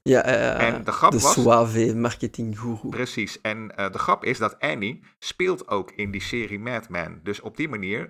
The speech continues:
Speaker 2: wordt er een soort dubbelzinnig clip, knipoog gegeven van, "Oeh." Hè, er wordt eigenlijk een scène uit de ene serie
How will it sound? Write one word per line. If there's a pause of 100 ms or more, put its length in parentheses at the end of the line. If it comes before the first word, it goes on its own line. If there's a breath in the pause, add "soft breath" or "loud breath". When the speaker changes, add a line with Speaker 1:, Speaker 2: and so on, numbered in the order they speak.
Speaker 2:
wordt
er
een
soort
dubbelzinnig
clip,
knipoog
gegeven
van, (120)
"Oeh." (420)
Hè,
er
wordt
eigenlijk
een
scène
uit
de
ene
serie